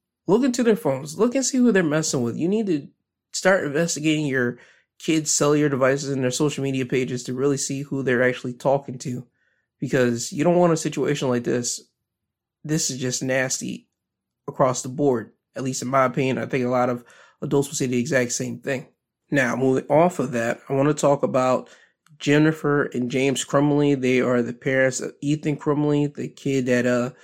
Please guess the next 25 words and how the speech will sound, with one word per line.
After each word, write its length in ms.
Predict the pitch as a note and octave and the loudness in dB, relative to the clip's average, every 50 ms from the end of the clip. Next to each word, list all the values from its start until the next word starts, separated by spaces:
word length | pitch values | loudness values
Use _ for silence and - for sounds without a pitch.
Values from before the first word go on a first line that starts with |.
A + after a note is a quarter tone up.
| - - - - _ _ _ _ _ _ _ _ - B2 | -20 -20 -20 -20 _ _ _ _ _ _ _ _ -18 -8
did 320 | B2 C#3+ C#3 C#3 C#3 B2+ A#2+ | -2 0 0 2 0 0 0
the 80 | B2+ | -2
shooting 480 | A#2+ - - - C#3+ C#3+ C#3 C3+ B2 - | -2 -2 0 2 2 2 2 2 0 -2
in 220 | - C#3 C3+ C3 | -2 -2 0 0
the 80 | B2 A#2+ | 0 -2
classrooms 800 | - - C#3 C#3 C3+ C3+ C3 - - C#3 C#3 C3+ C#3 C3+ C3 - | 0 2 4 6 4 4 2 -2 -4 -2 -2 0 -2 -2 -2 -4
in 340 | C#3 C#3 B2 B2 B2+ B2+ C3+ | -4 -2 -2 0 0 0 0
Michigan. 540 | D#3 D3+ - E3 D#3+ E3 E3+ F3+ F#3 - _ _ _ _ _ _ _ _ _ _ _ _ | 0 0 -2 -2 -2 -2 0 -2 -2 -4 _ _ _ _ _ _ _ _ _ _ _ _
Um, 380 | - C#3 C3+ C3+ C3 C3+ B2+ - | -2 0 2 2 2 0 0 -2
it 100 | - C#3+ | -2 0
was 260 | C#3 C3+ C3+ C3 B2+ C3+ | 0 0 0 -2 -2 -4
reported 800 | C3 B2 - - C#3 C#3 C#3+ C#3+ C#3 C#3 C3+ C3+ B2+ - - _ _ _ _ _ _ _ | -6 -6 -4 -2 2 2 2 4 2 2 0 0 -2 -4 -8 _ _ _ _ _ _ _
last 560 | - C3+ C3+ C#3 - C3 C3 C3 C3 - - - | -6 -2 -2 0 0 -2 -2 -4 -6 -6 -8 -10
Friday 540 | - - - C#3 C3+ C#3 C#3 C#3 D3 D3 | -8 -2 2 4 4 4 4 4 4 2
that 140 | C#3+ B2+ B2 | 2 0 -2
the 80 | C3 G3 | -2 -2
Michigan 680 | F#3 C#3 C#3 - - C#3+ B2+ D3 C3+ C3 C3 C3 C#3 - - | 0 -2 -2 -2 -4 -4 -2 -2 -2 -2 -2 -2 -4 -8 -12
Supreme 480 | - - B2 - - D#3 C3+ B2+ A#2+ | -16 -16 -14 -8 -4 -2 -2 -2 -2
Court 280 | A#2+ - D3 C3+ C#3 C#3 | -2 0 0 0 0 0
has 220 | D3+ B2+ B2 - | -2 -4 -4 -4
made 280 | C3 C3 B2+ B2+ B2 A#2+ | -4 -4 -2 -4 -4 -4
history, 640 | - D3+ D3 - - - D3+ E3 F3+ - - - _ - | -4 -4 -4 -2 -2 0 0 2 2 0 -4 -10 _ -10
and 460 | C3+ C3+ C3 B2+ B2+ B2 A#2+ B2 B2 | -6 -4 -2 -2 0 0 0 0 0
they 160 | C3 C3 A2+ - | 0 -2 -2 -2
are 380 | - B2+ B2 B2 B2 B2 B2 | -2 -2 -2 0 -2 -4 -6